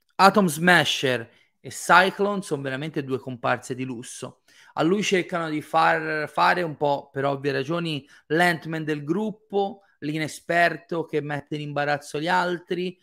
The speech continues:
le gheghe, ma n-, sarà un po' che l'attore, questo Noah Centineo, che io non so manco chi è, ho visto ha fatto qualche, eh, roba da teenager, è veramente pessimo, è veramente un, un attore incapace, almeno per quello che ho visto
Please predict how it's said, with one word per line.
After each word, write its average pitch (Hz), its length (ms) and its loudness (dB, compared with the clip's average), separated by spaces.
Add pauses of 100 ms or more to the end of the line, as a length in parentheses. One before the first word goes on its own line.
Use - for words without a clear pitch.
(220)
le 147 180 -2
gheghe, 180 480 2
ma 143 240 -6
n-, 131 680 -12
sarà 147 240 -2
un 185 100 0
po' 185 100 -2
che - 160 -4
l'attore, 143 640 -2 (260)
questo 135 300 -10
Noah 147 800 -2
Centineo, 156 920 -4
che 131 140 -12
io 131 120 -10
non 127 100 -12
so 127 140 -12
manco 135 380 -8
chi 131 180 -4
è, 131 60 4
ho 127 80 0
visto 120 220 -10
ha 120 40 -10
fatto - 260 -12
qualche, 127 440 -10 (400)
eh, 135 220 -10
roba 127 300 0
da 123 160 -2
teenager, 131 1040 -2 (260)
è 139 100 -6
veramente 135 380 -2
pessimo, 131 420 0
è - 20 -4
veramente 127 640 0
un, 123 460 -10 (220)
un 143 140 -6
attore 147 500 6 (320)
incapace, 160 720 4
almeno 139 260 -2
per 135 160 -4
quello 135 220 -2
che 135 80 -8
ho 135 40 -2
visto 139 420 -4